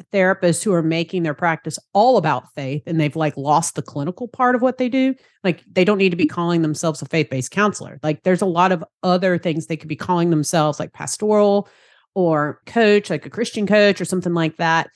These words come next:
Um, so I think if you're gonna call yourself a counselor or, you know, a clinical therapist, like, you need to be abiding by those clinical issues and then integrating faith on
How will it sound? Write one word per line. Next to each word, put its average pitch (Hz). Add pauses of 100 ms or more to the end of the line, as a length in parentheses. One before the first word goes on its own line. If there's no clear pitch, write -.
(340)
Um, 175
so 175
I 180
think 196
if 196
you're 220
gonna 214
call 165
yourself 165
a -
counselor 160
or, 139
you 160
know, 123
a 135
clinical 170
therapist, 147
like, 160
you 160
need 156
to 156
be 165
abiding 135
by 135
those 135
clinical -
issues 135
and 151
then 131
integrating 139
faith -
on -